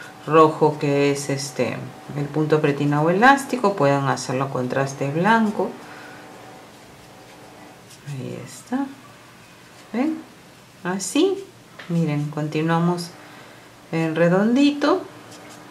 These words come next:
hasta que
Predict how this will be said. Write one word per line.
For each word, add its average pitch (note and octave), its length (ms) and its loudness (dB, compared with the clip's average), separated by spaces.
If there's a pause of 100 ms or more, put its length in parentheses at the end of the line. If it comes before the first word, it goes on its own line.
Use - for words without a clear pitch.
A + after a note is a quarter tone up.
(2250)
hasta G#3+ 500 -2 (600)
que D3+ 280 -6